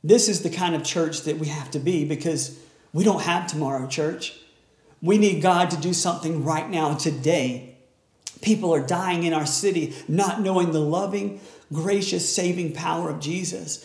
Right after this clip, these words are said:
They need the gospel now, not someday. They need it today. It's time to press reset on our thinking and our lives and live in the now.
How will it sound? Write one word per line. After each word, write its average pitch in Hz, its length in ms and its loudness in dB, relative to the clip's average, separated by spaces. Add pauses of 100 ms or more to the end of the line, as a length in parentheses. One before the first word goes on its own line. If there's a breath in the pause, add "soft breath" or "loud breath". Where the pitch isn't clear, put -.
(160 loud breath)
They 214 160 6
need 196 180 4
the 160 60 2
gospel 160 500 -2
now, 185 500 -2
not 220 220 2
someday. 165 500 2
They 226 140 6
need 220 160 6
it 170 140 -2
today. 180 580 0 (140 loud breath)
It's 190 180 -2
time 226 300 4
to 196 80 2
press - 400 0
reset 208 400 2
on 165 100 0
our 151 100 0
thinking 208 600 -4 (160 loud breath)
and 170 100 2
our 175 120 6
lives 175 520 0 (200 loud breath)
and 180 240 2
live 202 160 8
in 180 140 2
the 156 60 2
now. 170 500 -2